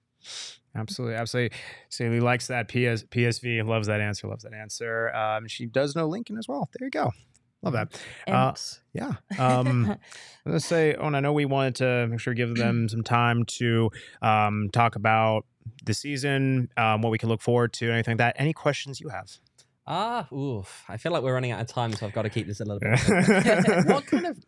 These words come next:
Speaker 3: pressure have you two felt, really? Obviously,
Speaker 1: Mm.
Speaker 3: like, seeing the t-, the players that left,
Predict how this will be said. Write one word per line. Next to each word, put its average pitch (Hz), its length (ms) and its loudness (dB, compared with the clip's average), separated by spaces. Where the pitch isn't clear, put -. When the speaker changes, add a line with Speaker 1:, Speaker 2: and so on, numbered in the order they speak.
Speaker 3:
pressure 165 560 -6
have 113 120 -4
you 107 120 -4
two 104 220 -8
felt, 104 340 -6
really? 101 320 -6
Obviously, 107 420 -4
Speaker 1:
Mm. 113 60 0
Speaker 3:
like, 92 200 0
seeing 151 420 -4
the 135 80 0
t-, - 200 -10
the 127 120 -4
players 117 400 -2
that - 120 -8
left, 110 500 -4